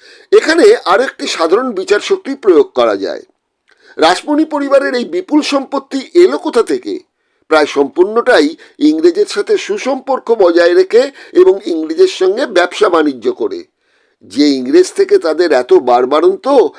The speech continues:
সেই ইংরেজের বিরুদ্ধেই বিপ্লব? এ কখনো হয়? ভিন্ন চোখে বিবেকানন্দের দ্বিতীয় পর্ব এখানেই শেষ হলো। পরবর্তীতে দৃষ্টি রাখুন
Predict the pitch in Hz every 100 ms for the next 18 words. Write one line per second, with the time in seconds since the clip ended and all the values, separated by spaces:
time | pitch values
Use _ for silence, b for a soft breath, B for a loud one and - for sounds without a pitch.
0 | B - 180 185 160 156 175 185 208 175
1 | 185 214 185 254 240 269 311 311 214 -
2 | _ _ _ - 127 165 165 202 214 -
3 | 117 190 185 95 _ - _ _ _ _
4 | _ 123 214 330 339 285 - 240 175 160
5 | 156 151 147 147 131 131 123 135 127 127
6 | 123 202 - _ 156 147 143 143 - 120
7 | - 147 233 - _ _ _ _ _ _
8 | 165 175 190 190 175 180 147 139 - 143
9 | - 165 127